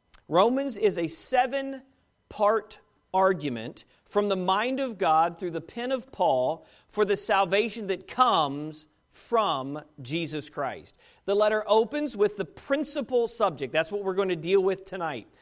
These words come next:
the gospel. In chapters one, or the end of chapter one, beginning in verse number eighteen, and all the way through chapter two, Paul moves on to deal with the problem of sin. In chapters three, four, and five,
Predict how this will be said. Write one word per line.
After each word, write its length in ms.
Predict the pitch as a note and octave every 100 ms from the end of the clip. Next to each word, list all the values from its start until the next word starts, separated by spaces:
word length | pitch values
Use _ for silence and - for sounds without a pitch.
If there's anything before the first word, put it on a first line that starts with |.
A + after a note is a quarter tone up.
| _
the 100 | D#3+
gospel. 680 | E3 F#3 F3 - - A#2+ D#2 _ _ _ _ _ _ _ -
In 160 | A#3+
chapters 580 | G#3 C4 C4 - A#3+ F3+
one, 300 | F3+ A#3 G3
or 220 | G#3 G#3+
the 180 | F#3 G3 B3
end 280 | C#4 C#4 A#3+
of 240 | G3+ F#3
chapter 440 | - G3+ F#3 F#3 E3+
one, 460 | D3+ D#3+ D3+ G3
beginning 360 | E3 D#3+ F#3 F3+
in 120 | E3
verse 240 | F3 F3+ F#3
number 240 | E3 E3 E3+
eighteen, 680 | E3 E3 A3 G#3+ D3+ F#3+ F#3 _ - _
and 160 | G3+ G3+
all 340 | G3+ A#3+ C#4+
the 60 | D4
way 160 | C4
through 180 | C4 A#3+
chapter 360 | A#3+ A3 G#3+ F#3+
two, 260 | B3 A#3+
Paul 380 | F#3 A#3 B3 B3
moves 380 | G3+ A#3+ A#3 G#3+
on 380 | G3+ A#3 C#4 D#4
to 140 | C#4+
deal 340 | A3+ F3+ G3+ G3
with 180 | G3 G3+
the 100 | G3
problem 600 | - G#3 A3 A#3+ A#3+ A3
of 240 | F3+ D3+
sin. 500 | - G3+ F#3 C3+ A2 - - -
In 140 | A3+
chapters 560 | G3 C4+ C4 B3+ A3 - -
three, 440 | - A3+ C#4+ D4+
four, 360 | D#4 C4+ C4 B3
and 240 | A3 G3+
five, 400 | - A#3+ A#3 G3+